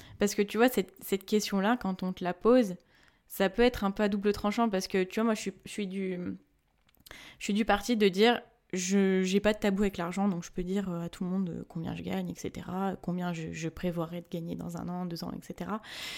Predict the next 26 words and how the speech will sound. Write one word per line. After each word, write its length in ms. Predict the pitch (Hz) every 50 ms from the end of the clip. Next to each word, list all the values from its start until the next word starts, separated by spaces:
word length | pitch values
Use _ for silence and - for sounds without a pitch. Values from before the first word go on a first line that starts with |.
| - - - -
Mais 120 | 214 208
des 160 | 185 208 202
fois, 380 | 202 - 240 247 262 285 294 277 -
cette 220 | - - 202 185
question-là, 460 | - 196 196 196 - 196 208 226 247
tu 140 | 240 - 208
vois, 140 | 196 208 220
je 120 | 202 175
la, 380 | 180 175 180 175 170 170 170 175 - - -
elle, 200 | - 185 180 -
elle 160 | - 185 190 190
est, 360 | 208 233 233 220 208 - - _ _ _ _ _ _ _ -
quand 180 | - 202 190
on 80 | - 190
te 80 | - 196
la 80 | 180
pose, 280 | 175 - 226 247 240 208
elle 120 | - -
peut 80 | - 196
être 180 | 196 202 - -
un 60 | 180
peu 120 | 180 - 202
aussi, 360 | 196 196 - - - 190 185
euh, 140 | 180 175 175 180 - _ - - - - - - - - - - _ _ _ - -
comment 240 | - 196 196 196 190
dire, 300 | 190 180 185 190 - -